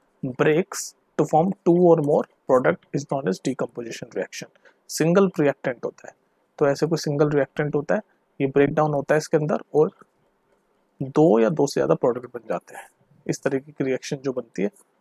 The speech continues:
उसको हम कहते हैं decomposition reaction, ठीक है। अब हम देखते हैं decomposition reaction को। अच्छा, definition समझ गए आप,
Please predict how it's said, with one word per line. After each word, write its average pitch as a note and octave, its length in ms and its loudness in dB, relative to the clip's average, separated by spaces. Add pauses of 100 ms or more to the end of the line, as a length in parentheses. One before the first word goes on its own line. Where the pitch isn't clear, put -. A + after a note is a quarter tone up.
(220)
उसको - 240 -2
हम C3+ 80 -4
कहते A#2+ 260 0
हैं - 580 -12
decomposition B2 680 -4
reaction, - 460 -14 (520)
ठीक G3 100 4
है। A#3 100 4 (560)
अब G3 140 8
हम A3 120 2
देखते G3+ 280 2
हैं A3 100 2
decomposition G3 680 -2
reaction G3+ 320 -4
को। - 100 -4
अच्छा, - 340 -2 (200)
definition G3 400 2
समझ F#3+ 260 2
गए F#3+ 100 2
आप, G3+ 120 -4